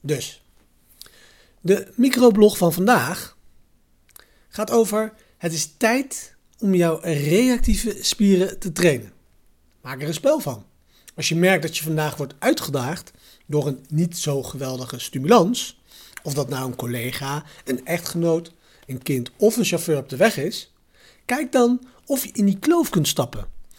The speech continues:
om een betere reactie te kiezen. Wees proactief.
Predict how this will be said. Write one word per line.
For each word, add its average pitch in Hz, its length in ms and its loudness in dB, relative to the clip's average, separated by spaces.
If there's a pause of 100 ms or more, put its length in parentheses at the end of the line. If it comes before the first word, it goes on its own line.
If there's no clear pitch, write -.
(120)
om 185 120 2
een 135 200 4
betere 208 440 4
reactie 196 460 2
te 156 100 -10
kiezen. - 340 -12 (880)
Wees 135 600 -2 (200)
proactief. 160 1080 0